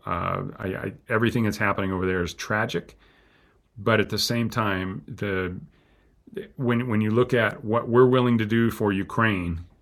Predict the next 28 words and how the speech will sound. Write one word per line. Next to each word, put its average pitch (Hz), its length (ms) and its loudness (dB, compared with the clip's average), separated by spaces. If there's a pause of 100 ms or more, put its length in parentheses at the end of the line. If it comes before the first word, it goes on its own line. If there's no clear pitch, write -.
and 101 200 0
then 104 440 -2 (320)
also 104 520 2
compare 104 680 2 (880)
what 101 580 -2 (280)
Australia 123 640 4
is 104 140 0
doing 98 500 -2 (180)
to 98 220 -2
secure 104 480 -2
their 117 240 4
borders 95 460 0
and 92 160 -6
to 107 100 -4
secure 104 440 -2
their 107 160 2
citizens 98 640 -2 (500)
compared 107 440 2
to 104 60 2
what 98 380 0
is 98 160 -2
happening 98 380 -2
in 92 100 -4
the 92 60 -4
United 92 280 -4
States 95 300 -4
right 98 140 -2
now, 92 320 -4